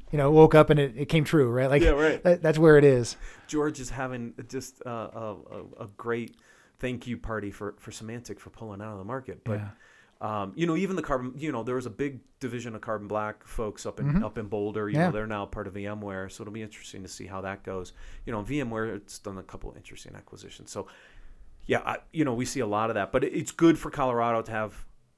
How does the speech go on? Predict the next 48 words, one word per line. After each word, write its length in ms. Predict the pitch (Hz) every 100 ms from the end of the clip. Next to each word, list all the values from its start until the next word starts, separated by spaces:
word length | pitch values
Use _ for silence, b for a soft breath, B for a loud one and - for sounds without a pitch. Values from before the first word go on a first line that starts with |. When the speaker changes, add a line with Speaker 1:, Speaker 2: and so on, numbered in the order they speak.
| _ -
Speaker 2:
a 40 |
good, 380 | 107 - 123 120
solid 400 | - 123 120 117
I 80 | 107
P 220 | 107 107
O 80 | 107
company. 540 | - 113 117 110 104 - - - _ _ _ _ - -
I 40 |
think 160 | 131 123
it's 100 | 113
good 400 | - 123 117 107
for 800 | - 120 110 104 107 104 101 98 _ _ -
more 340 | 113 113 113 117
innovation 540 | 107 95 95 - 110
coming 320 | - 104 95
in 220 | 64 107
here. 340 | 113 139 160 165 b b b -
And 140 | 156 170
look, 200 | 156 127
we're 120 | 147
seeing 280 | - 214 240
a 60 |
lot 200 | 147 160 -
of 40 |
people 240 | 185 185 156
come 240 | 147 131
in, 260 | 156 147 - - _
uh, 180 | 123 117
from 180 | 113 110
California 600 | 113 107 - 156 160 147
and 100 | 120
elsewhere. 680 | 147 - 147 123 117 113 -
Speaker 1:
Yeah. 60 | 131
Speaker 2:
In, 60 |
Speaker 1:
Especially 320 | 143 185 285
Speaker 2:
in 60 | 185
Speaker 1:
now, 200 | 165 202
peop-, 240 | - 165 - - - 156
why 140 | 143 160
Speaker 2:
Yeah. 20 |
Speaker 1:
would 140 | 202 180
you 100 | 185
pay 200 | 170 170
a 40 |
rent 300 | 135 147 143
in 100 | 135
San 140 | 139
Francisco 600 | 127 127 135 - 107 104